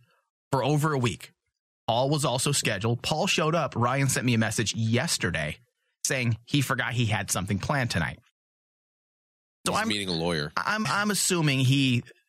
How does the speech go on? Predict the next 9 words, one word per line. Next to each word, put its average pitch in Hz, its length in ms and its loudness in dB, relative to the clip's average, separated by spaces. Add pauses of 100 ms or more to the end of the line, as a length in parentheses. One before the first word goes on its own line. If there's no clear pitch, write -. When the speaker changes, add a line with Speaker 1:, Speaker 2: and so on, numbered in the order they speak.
(240)
Speaker 1:
he 202 220 2
assumed 90 580 -4 (240)
that 113 420 0
we 135 160 2
were 123 100 2
just 117 200 0
gonna 107 160 -2
stop - 560 -2
this 104 320 -2